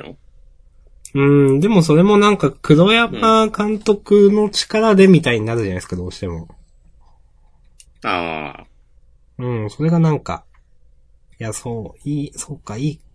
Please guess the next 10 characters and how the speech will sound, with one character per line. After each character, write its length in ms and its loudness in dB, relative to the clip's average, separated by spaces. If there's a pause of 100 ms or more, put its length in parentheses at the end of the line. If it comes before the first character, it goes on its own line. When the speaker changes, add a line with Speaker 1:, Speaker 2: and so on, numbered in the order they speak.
(140)
Speaker 2:
い 200 -8
い 60 -6
の 100 -10
か 160 -16
な、 360 -12
な 120 -10
ん 60 -12
か、 260 -12 (2250)
そ 140 -10
っ 60 -16